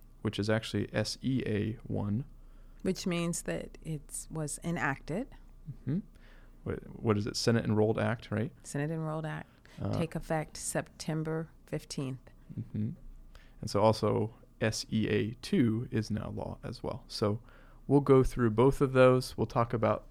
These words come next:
Speaker 1: the highlights of each of those in our summary today, and then we'll have, uh, a little bit more information at the end of the podcast. So, Angela, you wanna get us started in talking about,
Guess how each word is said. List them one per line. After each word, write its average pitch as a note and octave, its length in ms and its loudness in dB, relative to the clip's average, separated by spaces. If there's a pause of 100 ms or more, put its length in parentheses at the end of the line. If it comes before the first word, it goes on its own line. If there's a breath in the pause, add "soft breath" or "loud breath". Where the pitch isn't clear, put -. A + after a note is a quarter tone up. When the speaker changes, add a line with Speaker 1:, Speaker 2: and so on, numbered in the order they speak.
Speaker 1:
the A2+ 100 -2
highlights B2+ 680 0 (600 soft breath)
of A2 120 2
each F#3+ 180 0
of A2 60 4
those G#2+ 260 4
in G#2+ 240 2
our G#2+ 180 4
summary G#2+ 380 2
today, C3 400 0
and G#2+ 100 0
then G#2+ 140 2
we'll G#2+ 120 0
have, G#2 440 0
uh, G#2 40 0
a G#2 440 -2
little A2 180 -4
bit G#2 120 -2
more G#2+ 160 0
information A2 500 -4
at G#2+ 120 -6
the G#2+ 120 -6
end A2 80 -6
of A2 60 -8
the A2+ 40 -8
podcast. - 540 -10 (1000 soft breath)
So, G#2+ 300 2
Angela, C3 300 2
you A2 80 2
wanna B2 140 2
get A#2 140 0
us A2+ 80 -2
started A2+ 420 0
in A2 180 -2
talking A2 360 -4
about, G#2+ 420 0